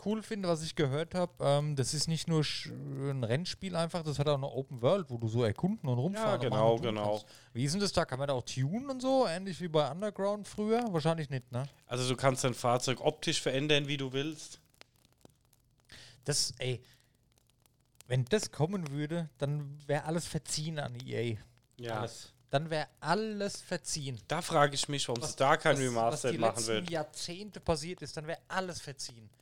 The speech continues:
Speaker 2: Ja, gut, da kostet
Speaker 1: Entweder
Speaker 2: jeder Heck-, wollten sie einen Heckspoiler für ein Fahrzeug? Jetzt sind sechs Euro neunundneunzig.
Speaker 1: Ja, wahrscheinlich wird's so kommen.
Speaker 2: Also
Speaker 1: Aber
Speaker 2: ich
Speaker 1: ich glaube, wenn du das vernünftig aufziehst und das sind kosmetische Sachen, dann würde auch das funktionieren. Allerdings, warum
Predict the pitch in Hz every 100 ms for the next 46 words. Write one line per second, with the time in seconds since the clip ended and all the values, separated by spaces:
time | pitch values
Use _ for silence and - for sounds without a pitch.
0 | _ - 107 - 135 120 127 135 131 117
1 | 143 - _ _ _ _ _ 135 127 120
2 | 113 117 - - 135 151 160 143 - 143
3 | - 170 131 117 120 - 127 127 131 131
4 | 135 147 180 185 - 123 - - - 123
5 | 123 120 123 120 110 117 - 117 107 92
6 | - _ _ _ _ - 147 180 170 -
7 | 156 214 202 160 156 160 156 - 147 160
8 | 214 - 151 - 190 233 - 156 123 -
9 | 156 139 131 143 131 131 139 180 220 175
10 | 156 175 220 143 - _ _ _ _ -
11 | 123 147 220 185 147 170 - 175 170 175
12 | 143 120 101 - _ _ _ _ _ _
13 | _ _ - 143 170 180 185 - - -
14 | 147 151 147 202 254